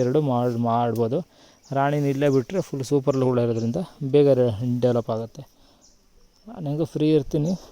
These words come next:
ಕೆಲವೊಂದು ಟೈಮು. So, ಅದಕ್ಕೆ ಮಂತ್ಲಿ, ಮಂತ್ಲಿ ಎರಡೆರಡು ಫ್ರೇಮ್ ತೆಗಿತೀನಿ. ಆವಾಗ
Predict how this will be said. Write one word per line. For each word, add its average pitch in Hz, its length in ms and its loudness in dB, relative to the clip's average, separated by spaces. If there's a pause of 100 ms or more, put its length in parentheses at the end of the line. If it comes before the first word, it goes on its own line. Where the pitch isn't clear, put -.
ಕೆಲವೊಂದು 123 300 0
ಟೈಮು. 135 160 -4 (1500)
So, 147 120 -6 (360)
ಅದಕ್ಕೆ 135 340 -2 (800)
ಮಂತ್ಲಿ, 139 280 -2 (100)
ಮಂತ್ಲಿ 139 260 0
ಎರಡೆರಡು 131 300 2
ಫ್ರೇಮ್ 131 200 0
ತೆಗಿತೀನಿ. 113 380 -4
ಆವಾಗ 131 220 0